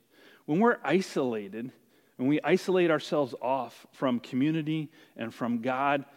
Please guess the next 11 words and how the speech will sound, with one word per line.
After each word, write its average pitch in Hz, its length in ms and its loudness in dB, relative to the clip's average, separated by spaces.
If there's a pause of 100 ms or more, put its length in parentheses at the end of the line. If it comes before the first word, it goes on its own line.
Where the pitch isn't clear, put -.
(220)
we, 160 380 0
that's 175 240 -2
a 202 60 -2
great 139 520 -2
threat - 440 -4
to 127 180 -2
the 120 80 -4
health 127 320 -4
of 110 80 -8
our 107 160 -4
souls. 107 500 -8